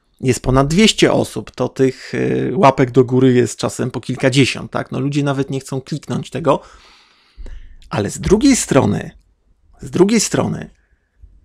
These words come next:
jest taki człowiek na YouTube. Ja go rzadko słucham, ponieważ takie rzeczy, raczej, e, tematy, które porusza,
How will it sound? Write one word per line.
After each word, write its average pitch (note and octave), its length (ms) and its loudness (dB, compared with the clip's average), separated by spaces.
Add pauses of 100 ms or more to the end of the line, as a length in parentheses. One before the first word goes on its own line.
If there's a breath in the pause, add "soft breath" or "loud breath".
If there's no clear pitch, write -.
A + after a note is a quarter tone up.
(160)
jest - 260 2
taki D#3 280 -2
człowiek C#3+ 380 2
na B2 100 0
YouTube. C3+ 480 0 (880)
Ja A3 100 2
go G3 140 6
rzadko G#3 380 2
słucham, E3+ 360 0
ponieważ D#3 420 2
takie D3 240 0
rzeczy, C#3 440 4
raczej, C3 480 2
e, B2 140 -4
tematy, C#3 460 0
które C3 260 -2
porusza, C3 640 0